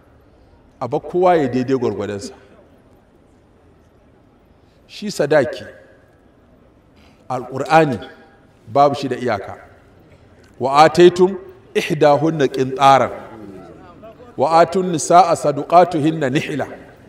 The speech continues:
Allah bai yanke sadaki ba Alƙur'ani. A cikin hadisi, manzon Allah sallallahu alaihi wasallama an yi aure mai tsada, an yi mai arha. Wani auren ma a zamanin Annabi sallallahu alaihi wasallama shi kansa angon bai da kuɗi.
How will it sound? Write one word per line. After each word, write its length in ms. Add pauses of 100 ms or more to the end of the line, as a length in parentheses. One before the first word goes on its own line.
(460)
Allah 240
bai 140
yanke 260
sadaki 420
ba 160
Alƙur'ani. 480 (920)
A 80
cikin 380
hadisi, 500 (920)
manzon 240
Allah 240
sallallahu 320
alaihi 80
wasallama 400
an 140
yi 60
aure 400
mai 120
tsada, 420
an 160
yi 60
mai 120
arha. 360 (880)
Wani 200
auren 400
ma 200 (760)
a 80
zamanin 380
Annabi 240
sallallahu 320
alaihi 80
wasallama 340
shi 120
kansa 280
angon 300
bai 140
da 80
kuɗi. 260